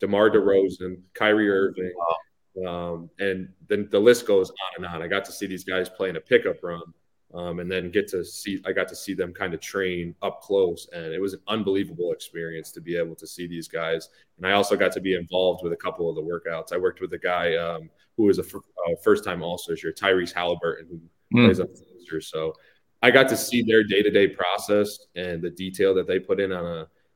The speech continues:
Speaker 1: on a daily basis, and it was just, like, an eye-opening experience because obviously, you know, we have a talent like Kevin and, and Andre and those guys in our,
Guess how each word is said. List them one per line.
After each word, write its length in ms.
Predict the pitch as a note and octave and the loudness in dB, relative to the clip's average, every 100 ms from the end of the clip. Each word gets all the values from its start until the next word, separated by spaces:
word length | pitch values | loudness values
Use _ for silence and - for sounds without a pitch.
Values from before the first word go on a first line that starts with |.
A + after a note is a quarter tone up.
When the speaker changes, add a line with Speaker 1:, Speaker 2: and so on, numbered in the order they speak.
| - | -10
Speaker 1:
on 120 | F#2 | -6
a 40 | E2+ | -2
daily 300 | F#2 F2+ E2+ | 2 2 2
basis, 500 | E2+ F2 G2 F#2+ F2+ | 0 -2 2 0 0
and 100 | F2 | -8
it 100 | - | -8
was 180 | F2+ | -6
just, 180 | G#2 G2 | -2 0
like, 140 | F#2+ F2+ | -2 -4
an 80 | E2 | -6
eye-opening 520 | F#2 F2 F2 F2 E2+ | -4 -2 -2 -4 -8
experience 640 | D#2+ - F2 F2 F2 E2 | -8 -10 -6 -4 -4 -8
because 280 | - - F2 | -14 -10 0
obviously, 640 | F#2+ G2+ F2+ - F#2+ F2 E2 _ _ - | 2 4 2 -4 -2 -2 -4 _ _ -8
you 80 | G2 | -2
know, 100 | F#2 | 0
we 120 | F#2+ | 2
have 160 | G2 | 2
a 60 | F2+ | 0
talent 400 | - F2+ F2 D#2 | -4 -6 -4 -4
like 180 | F2 D#2+ | -6 -6
Kevin 480 | F#2+ F2 E2+ F2 E2 | -4 -4 -4 -8 -8
and, 220 | D#2 D#2 _ _ - | -12 -16 _ _ -12
and 100 | D#2+ | -6
Andre 500 | F2+ F2+ E2+ F2 E2 | -2 -2 0 0 0
and 100 | D#2+ | -2
those 160 | F2 | -6
guys 300 | E2+ F2 D#2+ | -4 -2 -2
in 100 | E2 | -4
our, 280 | E2+ E2+ E2 | -4 -2 -4